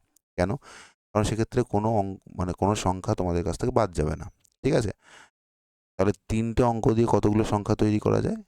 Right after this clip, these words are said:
সেটা হচ্ছে থ্রি factorial। Always remember। এখন factorial মানে কি?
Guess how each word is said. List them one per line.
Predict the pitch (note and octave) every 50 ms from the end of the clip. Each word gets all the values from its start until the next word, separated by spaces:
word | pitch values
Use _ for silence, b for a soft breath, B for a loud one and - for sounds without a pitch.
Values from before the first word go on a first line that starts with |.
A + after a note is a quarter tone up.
| _ _ _ _ -
সেটা | - - G2 - F#2+
হচ্ছে | F#2 - -
থ্রি | B2+ - - - E2
factorial। | - - - D2 - - D2 - F2+ F2 F2+ F#2+
Always | F2+ - - F2 F2 F#2 F2+ E2 -
remember। | D2+ C#2 D2 D2 D2 C#2+ - E2 - - _ _ _ _ _ _ -
এখন | G#2 G2
factorial | F#2+ - - E2+ - - - G2 G2+ G2+ G2+
মানে | G2+ G2+ G2+ G2+
কি? | G2 - A#2